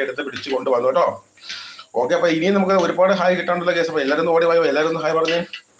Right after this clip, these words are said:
ഹായ്, ഹായ്, ഹായ്, ഹായ്, എല്ലാവർക്കും ഹായ് പറയൂ. അടിപൊളി, നമ്മുടെ കിടിലം സൂപ്പർ ഒരു വെറൈറ്റി ഐറ്റം ആയിട്ടാണ് ഇന്നത്തെ വരവ്. അപ്പൊ നമ്മളിതാ, ആ,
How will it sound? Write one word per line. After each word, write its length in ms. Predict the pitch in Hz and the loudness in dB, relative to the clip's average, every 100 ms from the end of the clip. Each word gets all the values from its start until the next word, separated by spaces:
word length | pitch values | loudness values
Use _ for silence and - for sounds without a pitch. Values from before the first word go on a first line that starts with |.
| - - - - - - _ _ - - - - - - _ _ - | -12 -12 -18 -18 -18 -18 _ _ -8 -6 -6 -8 -14 -20 _ _ -6
ഹായ്, 140 | 123 139 | -2 0
ഹായ്, 120 | 143 | 0
ഹായ്, 120 | 147 147 | 0 0
ഹായ്, 160 | 139 127 | 0 0
എല്ലാവർക്കും 360 | 131 139 143 147 | 2 0 0 0
ഹായ് 120 | 139 147 | 0 0
പറയൂ. 180 | 131 104 - _ - - _ _ | -2 -6 -16 _ -20 -20 _ _
അടിപൊളി, 340 | - 143 165 139 123 _ _ - | -10 -4 -2 -2 -6 _ _ -8
നമ്മുടെ 220 | 135 139 - | -4 -4 -2
കിടിലം 280 | 135 156 165 - - | 0 0 0 -4 -8
സൂപ്പർ 420 | 139 135 139 165 160 | -2 -2 -2 0 0
ഒരു 140 | 160 151 | 2 2
വെറൈറ്റി 420 | 135 147 147 170 165 120 | 2 2 -2 -4 -4 -2
ഐറ്റം 220 | 131 143 | -2 -2
ആയിട്ടാണ് 300 | 135 131 139 | -2 0 -2
ഇന്നത്തെ 240 | 123 127 131 | -2 -2 0
വരവ്. 200 | 107 98 117 | 0 0 0
അപ്പൊ 120 | 135 143 | 0 0
നമ്മളിതാ, 320 | 151 151 175 - - - _ _ _ - - - - | 0 0 0 -4 -14 -20 _ _ _ -20 -20 -12 -4
ആ, 180 | 175 | 2